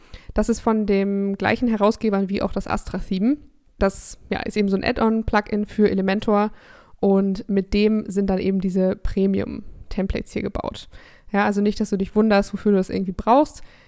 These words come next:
Du kannst hier sonst auch einfach mal durchgucken. Also es gibt auch wirklich eine Menge kostenlose Vorlagen hier schon dabei. So, ich gehe wieder zurück zum Blog-Editor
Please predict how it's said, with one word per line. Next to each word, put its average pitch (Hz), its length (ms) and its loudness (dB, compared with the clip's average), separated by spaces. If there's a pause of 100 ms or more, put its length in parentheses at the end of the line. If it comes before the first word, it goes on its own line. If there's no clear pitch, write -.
(160)
Du 214 80 0
kannst 220 300 -2
hier 214 160 2
sonst 202 240 0
auch - 100 -6
einfach 202 220 -2
mal 196 80 0
durchgucken. 202 720 0 (640)
Also 190 200 0
es 185 120 -2
gibt - 140 -8
auch 196 120 -2
wirklich 185 220 -6
eine 190 100 -2
Menge 202 340 -4 (380)
kostenlose 196 520 -4
Vorlagen - 420 -6
hier 196 120 -2
schon 220 160 0
dabei. 214 280 0 (1800)
So, - 180 -4
ich - 100 -6
gehe 240 140 0
wieder 240 160 2
zurück 214 260 -2
zum 190 300 -2
Blog-Editor 247 960 0